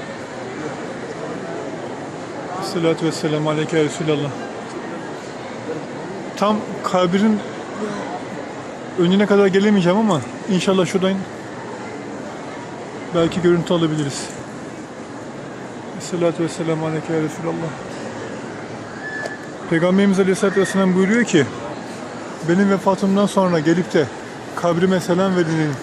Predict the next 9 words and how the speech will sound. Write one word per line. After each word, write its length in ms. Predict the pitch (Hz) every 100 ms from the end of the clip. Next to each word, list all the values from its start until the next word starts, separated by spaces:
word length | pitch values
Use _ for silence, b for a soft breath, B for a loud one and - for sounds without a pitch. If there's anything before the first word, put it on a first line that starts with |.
| -
selamını 500 | - 180 180 175 170
hayattaymış 460 | 185 190 185 190 175
gibi 160 | 190 185
alırım." 280 | 180 170 147
diyor. 160 | 156 190 208 - - - - - - -
Bu 40 | 180
müjde 360 | 190 160 196
bizi 260 | 175 190 208 - - - - - - - - - - - - - -
ürpertti. 520 | 180 165 180 - 180